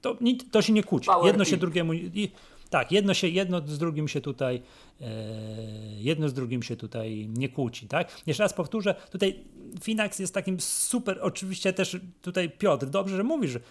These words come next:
Speaker 1: że są bardziej korzystne, korzystne, są tańsze metody inwestycji w E T F. Można samemu te E T F-y kupować i nie płacić tej opłaty za zarządzanie Finaxowi. Można kupować instrumenty, takie multi-asset,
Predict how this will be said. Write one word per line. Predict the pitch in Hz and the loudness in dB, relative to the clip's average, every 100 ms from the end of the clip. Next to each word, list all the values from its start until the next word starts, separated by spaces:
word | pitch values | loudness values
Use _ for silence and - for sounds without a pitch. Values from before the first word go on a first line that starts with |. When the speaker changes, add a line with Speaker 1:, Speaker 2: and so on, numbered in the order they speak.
| - | -4
Speaker 1:
że | 139 | 0
są | - 160 160 | 2 2 0
bardziej | 143 156 170 | -4 -4 -4
korzystne, | 165 151 175 175 - 151 - 151 | -2 -2 -2 -4 -6 -8 -10 -4
korzystne, | 160 143 113 | -2 -2 -4
są | 165 | -4
tańsze | 160 - 262 - 147 | -4 -2 -2 0 0
metody | 127 123 113 | -2 -2 -4
inwestycji | 113 110 104 - 101 | -4 -6 -8 -8 -8
w | |
E | 101 | -8
T | - 101 | -10 -12
F. | - _ _ _ | -14 _ _ _
Można | 226 214 110 117 | 6 6 6 2
samemu | - 180 311 269 | 2 2 2 2
te | 123 | -2
E | 113 | -6
T | 113 | -8
F-y | 107 - | -10 -12
kupować | - 120 104 92 95 - | -12 -12 -10 -12 -14 -6
i | |
nie | 131 | -6
płacić | 139 254 - 160 | -4 -4 -6 -6
tej | 123 | -6
opłaty | 120 117 123 | -6 -8 -8
za | 104 | -10
zarządzanie | 104 104 98 101 101 | -10 -10 -12 -12 -14
Finaxowi. | 104 95 - 95 90 - _ - - - 135 | -14 -14 -14 -16 -18 -20 _ -20 -20 -12 -2
Można | 120 123 | 0 0
kupować | 135 165 131 131 139 - _ _ _ | 0 0 0 0 -2 -6 _ _ _
instrumenty, | 165 131 - 147 131 120 120 | -4 -4 -2 -2 0 -2 -2
takie | 135 135 | -2 2
multi-asset, | 151 147 156 165 - | 2 2 0 0 2